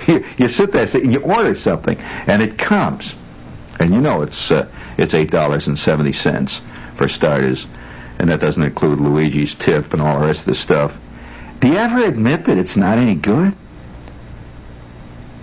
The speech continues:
Or, or, uh, or are you always thrown with the, the problem of people around you constantly complaining about something when you feel as if, uh, you shouldn't complain?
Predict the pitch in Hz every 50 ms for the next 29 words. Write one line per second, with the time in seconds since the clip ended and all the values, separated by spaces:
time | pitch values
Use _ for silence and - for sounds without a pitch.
0 | - - - - - - - - - - - - - - - 107 107 110 110 117
1 | 117 117 123 127 123 117 113 110 107 104 101 - - - - 127 135 127 127 139
2 | 165 185 175 165 165 156 123 113 - - - 151 160 160 131 104 98 95 95 -
3 | - - 98 92 85 82 - - - - - - - - 123 120 117 107 107 101
4 | 98 - 87 85 - - 143 131 131 - 104 101 95 92 95 101 107 113 117 107
5 | - 78 78 - - - - - - - - - - - - - - - - -
6 | - - - 294 294 - - - - - - - 202 220 208 - 190 - 160 147
7 | 123 - 120 107 - - - 208 233 247 247 208 110 107 - 67 - - - -
8 | 80 78 - 69 - - - - 98 - - - 98 - - - - - - -
9 | - - - - - - - - - - - - - - - - - - - -
10 | 107 113 120 120 120 123 123 - - 113 113 139 170 160 - - 151 135 131 127
11 | 123 - 113 98 - - 117 110 - - - 110 104 101 - - - - - -
12 | - - - - - - 120 123 - - 214 220 151 104 - - - - - -
13 | 98 - - -